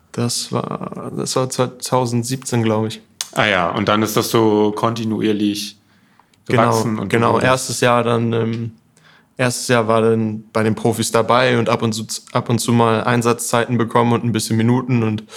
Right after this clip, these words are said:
Speaker 1: viel gelernt. Äh, zweites Jahr gab's dann eine Verletzung auf meiner Position und dann hab ich da,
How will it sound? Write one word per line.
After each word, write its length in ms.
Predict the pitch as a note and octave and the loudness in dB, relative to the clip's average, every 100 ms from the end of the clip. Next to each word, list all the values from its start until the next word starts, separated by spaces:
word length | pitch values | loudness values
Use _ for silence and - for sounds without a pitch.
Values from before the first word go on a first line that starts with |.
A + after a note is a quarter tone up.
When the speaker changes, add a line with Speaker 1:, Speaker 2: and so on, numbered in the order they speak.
| - - - - | -16 -16 -18 -14
Speaker 1:
viel 240 | - B2 | -2 2
gelernt. 500 | A#2 A#2 B2 C#3+ C#3 | 4 4 4 2 -2
Äh, 480 | B2+ A#2 A2+ A2 G#2 | 0 2 4 2 -2
zweites 520 | G2+ - A#2+ A#2+ A#2+ - | -4 0 0 0 -2 2
Jahr 400 | A2 A2+ A2 - - _ _ - | 2 2 -2 -10 -20 _ _ -4
gab's 300 | A2+ A#2 - | -2 -2 -2
dann 320 | A2+ A2 A2 A2 | 0 0 0 -2
eine 100 | - - | -4 -10
Verletzung 640 | - - A2+ B2 C3 - A#2+ | -8 0 2 2 -2 -2 0
auf 180 | A2+ A#2+ | 0 2
meiner 240 | A#2 A2+ | 0 0
Position 720 | A2 A2+ A2+ - B2 C3 B2+ | -2 -2 -2 0 0 2 0
und 240 | A#2 A2 A2+ | -2 -2 0
dann 180 | A2 | 0
hab 140 | A2+ G#2 | 0 -2
ich 100 | - | -4
da, 360 | A2+ A2+ A2 | -2 -2 -6